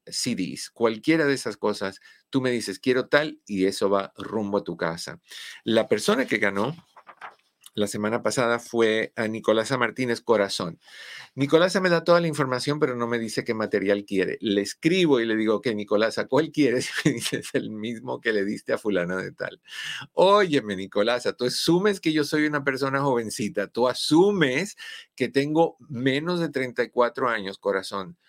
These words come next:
Son treinta y cuatro requete cumplidos. Entonces, hay cosas que no me voy a acordar. ¿Cómo tú me dices que el mismo que le di a, a la otra <laughs> persona? Nicolasa, ¿desde cuándo me conoces, corazón?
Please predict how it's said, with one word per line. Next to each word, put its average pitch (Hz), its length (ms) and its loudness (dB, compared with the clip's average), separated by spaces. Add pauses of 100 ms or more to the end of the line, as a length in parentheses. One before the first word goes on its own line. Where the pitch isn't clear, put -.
(400)
Son 135 240 -2
treinta 156 300 2
y 147 80 -2
cuatro 151 540 0
requete 147 800 0
cumplidos. 110 720 -2
Entonces, 123 580 -2
hay 131 160 2
cosas 139 640 -2 (420)
que 110 160 0
no 120 220 0
me 147 140 0
voy 120 280 2
a 123 40 0
acordar. 107 500 -2
¿Cómo 101 300 -6
tú 95 120 -4
me 92 120 -4
dices 90 300 -6
que 92 80 -4
el 90 100 -4
mismo 87 460 -6
que 92 100 -2
le 80 140 -4
di 76 240 -10 (400)
a, 90 220 -4
a - 260 -6
la 87 140 0
otra 87 220 -4
<laughs> - 0 -
persona? - 720 -2 (600)
Nicolasa, 131 640 -2 (320)
¿desde 151 420 4
cuándo 185 300 4
me 202 160 2
conoces, 127 500 0
corazón? 98 580 -2